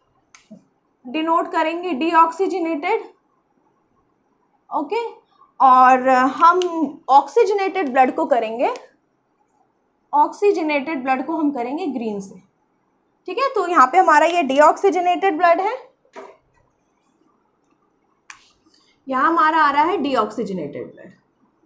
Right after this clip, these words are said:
ये deoxygenated blood यहाँ से आया inferior, यहाँ पे आया inferior वेना कावा से, और यहाँ से आया superior वेना कावा से। ओके, ये सारा का सारा blood अब collect हो गया हमारा right auricle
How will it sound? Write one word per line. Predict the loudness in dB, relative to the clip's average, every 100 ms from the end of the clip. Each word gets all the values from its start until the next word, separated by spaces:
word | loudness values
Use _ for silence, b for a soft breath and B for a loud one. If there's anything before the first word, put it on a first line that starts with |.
| _ _ _ _ -10
ये | -2
deoxygenated | 4 6 6 4 2 2 2 0 -2 0
blood | 2
यहाँ | 2 2 2
से | 2
आया | 4 4 2 0
inferior, | 0 2 2 2 0
यहाँ | 0 0
पे | 0
आया | 0
inferior | 2 2 0 0
वेना | -2 -2
कावा | -2 0 0
से, | 0
और | 0
यहाँ | 0 0
से | 0
आया | 0 0
superior | -2 -4 -2 0 0 0 -2
वेना | -4 -4
कावा | -4 -2 -4
से। | -8 -14 -20 _ _ _ _ _ _ _ -2
ओके, | -2 -2 -8 B B
ये | 0 2
सारा | 2 2 4 2
का | 2 0
सारा | 2 4 6 4
blood | 6 4 6
अब | 4
collect | 2 2 2 0
हो | -2
गया | 0 0
हमारा | 2 6 6 6
right | 6 4 4 0
auricle | -2 -6